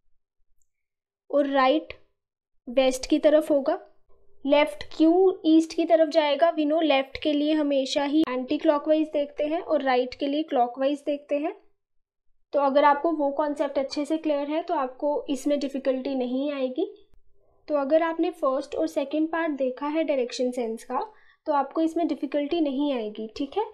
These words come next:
तो अब हमसे पूछा गया था कि पर्सन का फेस जो है वो साउथ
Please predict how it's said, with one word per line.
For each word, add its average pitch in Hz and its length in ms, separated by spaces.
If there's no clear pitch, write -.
तो - 60
अब 339 280
हमसे 370 240
पूछा 320 360
गया 262 240
था 262 200
कि 320 80
पर्सन 285 480
का 311 260
फेस 294 500
जो 330 100
है 302 180
वो 311 140
साउथ 262 440